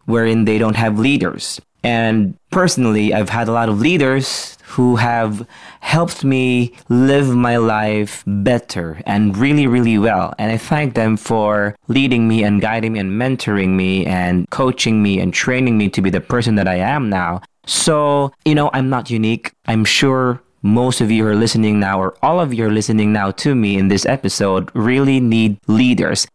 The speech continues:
And, you know, I know you're leaders in your own right as well. All right, you're leaders, you want to improve,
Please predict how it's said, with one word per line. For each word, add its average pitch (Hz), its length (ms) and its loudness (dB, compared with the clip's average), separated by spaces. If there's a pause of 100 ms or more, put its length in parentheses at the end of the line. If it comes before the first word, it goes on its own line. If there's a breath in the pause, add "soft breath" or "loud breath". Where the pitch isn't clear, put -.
(120)
And, 165 300 0
you 180 60 0
know, 180 220 0 (140)
I 151 120 0
know 156 200 2
you're 170 160 2
leaders 131 300 0
in 120 80 2
your 113 180 0
own 110 180 0
right 104 340 -2 (100)
as 98 180 -2
well. 90 320 0 (220)
All 165 80 -4
right, 120 320 -2
you're 107 260 0
leaders, 135 840 0
you 107 160 2
want 104 340 0
to 104 160 -2
improve, 139 840 2